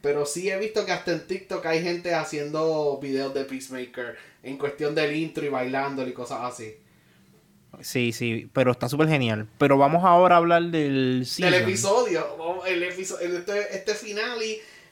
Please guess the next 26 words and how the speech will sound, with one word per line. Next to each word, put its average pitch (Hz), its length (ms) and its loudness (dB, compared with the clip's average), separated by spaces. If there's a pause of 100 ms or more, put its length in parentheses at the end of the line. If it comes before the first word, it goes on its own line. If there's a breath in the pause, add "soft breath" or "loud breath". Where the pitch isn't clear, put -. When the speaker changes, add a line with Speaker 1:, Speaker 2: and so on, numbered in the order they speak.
Speaker 1:
ellos 190 460 -2
están 190 460 -8
preparados, 190 720 -2
saben 170 400 0
dónde 180 260 -4
está 170 360 -2
The 151 220 -2
Cow 180 480 2 (300 loud breath)
y 170 120 -10
tienen 160 320 -4
que 180 220 0
ir 190 440 -4
a 175 180 2
atacarlos. 202 460 -2
Lamentablemente 180 840 -2
perdimos 165 460 -8
un 185 120 -8
personaje 175 920 -6 (300 loud breath)
en 143 380 -2
el 147 140 0
episodio 156 680 -4
anterior, 185 680 -4
pero 147 320 0
el 143 160 -2
plan 151 340 -4
continúa. 185 840 -6